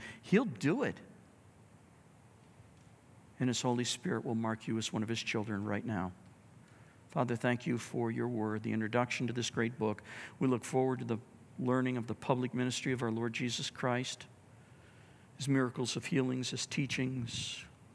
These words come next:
What an amazing servant. As we said last week, Lord, turn us into better servants of Jesus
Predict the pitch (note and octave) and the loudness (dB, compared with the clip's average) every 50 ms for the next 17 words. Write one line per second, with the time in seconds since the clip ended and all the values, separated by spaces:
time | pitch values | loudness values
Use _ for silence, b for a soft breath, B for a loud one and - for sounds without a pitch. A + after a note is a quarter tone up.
0 | - - - - - - - - - - - - - - - - - - - - | -20 -20 -20 -20 -20 -20 -20 -20 -20 -20 -20 -20 -20 -20 -20 -20 -20 -20 -20 -20
1 | - - - C3 C3+ C3+ C3+ C3 C3 B2 A#2+ A#2+ B2 C3 C3+ C3 A#2 C#3 C3 B2 | -12 -2 2 4 4 4 4 2 2 2 2 2 2 2 2 2 2 0 0 0
2 | - - - C#3 B2 A#2+ A#2 A#2+ A#2 A#2 A2+ A2 - B2 A#2+ - - C3+ B2 B2 | 0 0 0 2 0 2 0 0 0 0 -2 -2 -2 -2 0 2 2 2 2 2
3 | A#2+ A#2+ A#2+ - - C3 B2 A#2 - B2+ B2 A#2+ A2+ A2+ A#2 - - - - C3 | 2 0 0 0 -2 -2 -2 -2 -2 -2 0 0 -2 -2 -4 -6 -4 0 2 2
4 | B2+ B2 B2 A#2+ B2+ B2 A#2+ - - - - B2+ A#2+ A2+ - B2 A2+ A2+ G#2+ B | 2 2 2 2 2 2 0 0 -2 0 0 0 0 0 0 0 0 0 0 B
5 | B B B B B B - - A#2+ B2 A#2+ A#2 A#2 A2 - - A#2+ A2+ A2 A2+ | B B B B B B -4 2 4 4 4 4 2 0 0 0 0 0 0 0
6 | A2 G#2+ - - A2+ A2 - A#2 A2+ G#2+ G2+ - G#2+ G#2+ G2 - - - - - | -2 -4 -4 -6 -4 -2 -2 0 0 -2 -2 -2 -2 -2 -2 -2 -4 -4 -6 -8